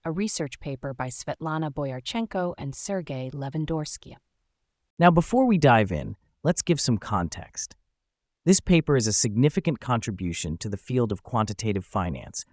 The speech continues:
Speaker 2: particularly in the areas of foreign exchange, F X markets,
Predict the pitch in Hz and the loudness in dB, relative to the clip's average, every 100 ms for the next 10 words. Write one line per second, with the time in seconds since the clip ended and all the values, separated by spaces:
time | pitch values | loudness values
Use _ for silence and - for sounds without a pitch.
0 | _ 139 - 214 - 165 104 87 82 98 | _ -6 0 2 4 4 4 2 0 0
1 | 82 107 107 104 101 90 - 131 135 131 | 0 0 2 2 0 -4 -6 0 2 2
2 | 113 - - - 98 69 65 - - 127 | 0 -2 -4 -2 -2 -2 -8 -6 -2 0
3 | - 127 - 107 101 110 120 - | 0 -2 -2 0 0 -2 -4 -6